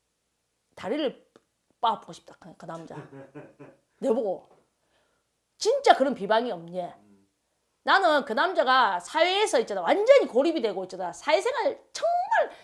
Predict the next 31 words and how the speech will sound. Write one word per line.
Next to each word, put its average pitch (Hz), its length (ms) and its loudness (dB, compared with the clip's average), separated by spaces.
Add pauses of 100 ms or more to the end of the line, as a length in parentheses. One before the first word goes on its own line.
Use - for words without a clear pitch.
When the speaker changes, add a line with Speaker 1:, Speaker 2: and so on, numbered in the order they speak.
Speaker 1:
누구하고 403 440 2
사회생활 269 400 -2
못하게 226 420 -6
하는 196 400 -10
그렇게 339 220 -4
만들고 196 320 -8
싶다, - 180 -16
자기가. 160 460 -20 (280)
도저히 330 1000 6
말이 247 240 0
안 240 140 -2
통하더라니까, 196 540 -10
말이. 190 500 -10
Speaker 2:
음. - 100 -20 (1200)
Speaker 1:
그러고 370 300 4
나서 311 260 2
또, 269 140 0
또 269 140 0
내가 247 220 -2
설득을 349 280 -4
시킬까, 359 380 -6
아이가. 190 600 -2
Speaker 2:
네. - 140 -20 (180)
Speaker 1:
"보살님 220 280 -6
기도해라. 190 600 -6
이거 202 140 -10
목신이다. 196 720 -8 (400)
보살님 240 580 2
자꾸 302 340 -6
상상하지 285 600 -4
마라. 185 600 -2